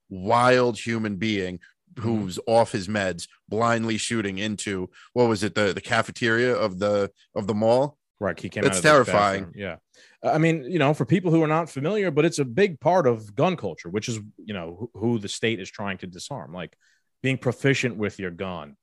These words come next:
Speaker 2: Even what he did afterwards, which was, like, escort, you know, like, wave people out and try
Speaker 1: Yeah.
Speaker 2: and, like, help people after. Like,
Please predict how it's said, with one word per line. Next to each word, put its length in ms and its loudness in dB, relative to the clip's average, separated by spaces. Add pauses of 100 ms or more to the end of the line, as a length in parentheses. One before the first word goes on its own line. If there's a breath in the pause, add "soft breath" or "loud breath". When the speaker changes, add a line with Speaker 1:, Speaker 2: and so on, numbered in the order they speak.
(300)
Speaker 2:
Even 260 4
what 140 4
he 80 2
did 160 4
afterwards, 640 -2
which 160 -12
was, 100 -6
like, 220 0
escort, 320 -4
you 80 -6
know, 100 -6
like, 160 -6
wave 300 0
people 320 -6
out 220 0
and 80 -18
try 160 -4
Speaker 1:
Yeah. 40 -2
Speaker 2:
and, 100 -6
like, 140 -8
help 180 -4
people 240 -8
after. 360 -4
Like, 240 -4